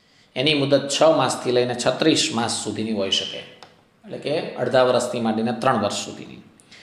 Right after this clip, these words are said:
થાપણદારોને કંપની ચોક્કસ દરે વ્યાજ ચૂકવે છે. આ વ્યાજ ત્રિમાસિક, માસિક, અર્ધવાર્ષિક, વાર્ષિક પણ હોય, અથવા પાકતી મુદતે મુદલ અને વ્યાજ એકસાથે પણ અપાય છે. કંપની ધારા બે હજાર તેરની જોગવાઈ મુજબ બેન્કિંગ અને નોન બેન્કિંગ ફાઇનાન્સ કંપની સિવાય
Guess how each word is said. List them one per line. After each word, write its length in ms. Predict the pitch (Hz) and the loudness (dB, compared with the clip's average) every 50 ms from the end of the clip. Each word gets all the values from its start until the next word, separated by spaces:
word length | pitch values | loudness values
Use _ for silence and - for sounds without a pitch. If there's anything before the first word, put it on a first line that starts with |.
| - - - - - - - - _ _ - | -20 -20 -20 -20 -20 -20 -20 -20 _ _ 0
થાપણદારોને 680 | 131 143 - 170 170 165 160 156 156 156 151 151 151 - | 0 2 4 4 4 6 6 6 6 6 4 4 2 2
કંપની 340 | - 135 143 139 143 143 143 | 2 0 2 2 0 0 0
ચોક્કસ 480 | 139 - 135 - - - 143 139 - - | 2 0 0 0 2 0 0 0 2 0
દરે 180 | 135 135 135 123 | 4 4 6 6
વ્યાજ 340 | 117 123 135 143 - - - | 6 6 6 4 2 0 -4
ચૂકવે 300 | - - - 151 151 147 | -4 0 2 2 2 4
છે. 460 | 151 160 165 - - - - - - | 2 0 -2 -4 -8 -14 -16 -8 0
આ 140 | 127 131 127 | 2 4 6
વ્યાજ 240 | 127 131 127 123 - - - - - | 6 6 6 4 4 0 -6 -8 -6
ત્રિમાસિક, 640 | - 139 139 135 135 131 117 - - 139 127 113 - | -2 0 0 0 0 0 0 0 0 0 0 -2 -2
માસિક, 480 | 117 110 123 117 - - 135 123 - - | -2 0 0 0 0 0 0 -2 -2 -2
અર્ધવાર્ષિક, 640 | - 120 117 117 127 131 131 127 - - 127 127 | -2 -2 0 4 4 4 4 4 2 -2 0 2
વાર્ષિક 360 | 131 135 135 - 160 - - | 2 2 4 2 0 -2 0
પણ 120 | - 147 131 | 0 2 2
હોય, 180 | 123 151 185 - - - - - - - - | 2 2 0 -2 -8 -12 -16 -18 -20 -8 -2
અથવા 260 | - - - 175 160 | -2 0 4 4 4
પાકતી 360 | 151 - 147 180 - - 151 135 | 4 4 4 2 2 0 0 0
મુદતે 420 | 127 127 127 131 120 - 165 170 | 0 -2 -4 -4 0 0 0 0
મુદલ 560 | 151 123 120 131 160 175 160 127 113 113 110 | 0 0 0 0 4 4 4 4 2 0 -2
અને 180 | 123 123 123 117 | -4 -4 -2 2
વ્યાજ 340 | 120 127 120 117 - - 170 | 4 4 4 4 2 2 2
એકસાથે 400 | 160 160 - - 113 107 113 107 | 2 2 2 0 -2 -2 -2 -4
પણ 160 | - 110 107 | -2 -2 -2
અપાય 260 | 101 104 107 113 - | -2 0 0 0 0
છે. 480 | - - - - - - - - - - - - - _ _ _ _ - - - - - - - - - - - _ _ - | -2 -8 -12 -12 -12 -8 -8 -8 -10 -10 -16 -20 -20 _ _ _ _ -20 -20 -20 -20 -20 -20 -20 -20 -20 -20 -20 _ _ 0
કંપની 360 | 131 143 151 - 185 185 175 | 0 0 2 0 2 2 4
ધારા 260 | - 135 139 143 147 | 4 6 6 6 6
બે 200 | 143 143 139 139 | 6 6 6 6
હજાર 220 | 135 139 139 131 - | 6 6 6 4 4
તેરની 340 | - 131 131 127 127 127 | 2 2 0 0 0 -2
જોગવાઈ 340 | 110 104 113 110 131 143 147 | -2 -4 -2 2 4 4 4
મુજબ 260 | 139 127 113 113 107 | 4 4 2 2 0
બેન્કિંગ 680 | 98 101 104 123 131 151 147 147 160 165 170 185 180 - | 0 2 0 2 2 2 0 2 2 2 2 2 0 -2
અને 280 | - - 143 139 127 120 | -2 -2 -2 -2 0 0
નોન 400 | 113 110 113 131 156 175 180 170 | 0 2 2 4 4 2 2 4
બેન્કિંગ 560 | 160 151 151 151 151 - 156 143 139 - - | 4 4 4 4 0 0 0 -2 -2 -4 -4
ફાઇનાન્સ 580 | - 139 139 139 135 135 127 117 - - - - | -4 -2 -2 0 0 -2 -2 -2 -4 -6 -4 -4
કંપની 360 | 135 135 127 - 127 123 113 | -6 -6 -4 -6 -4 -4 -2
સિવાય 440 | 110 - - 143 135 113 - - | -2 2 4 4 4 4 2 0